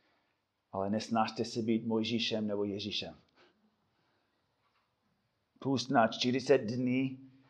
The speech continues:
i celý týden je příliš moc, pokud jsi začátečník. <laughs> A myslím si, že většina z nás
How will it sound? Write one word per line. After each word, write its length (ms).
i 80
celý 300
týden 400
je 120
příliš 360
moc, 280
pokud 420
jsi 440
začátečník. 800
<laughs> 100
A 60
myslím 320
si, 200
že 260
většina 420
z 80
nás 560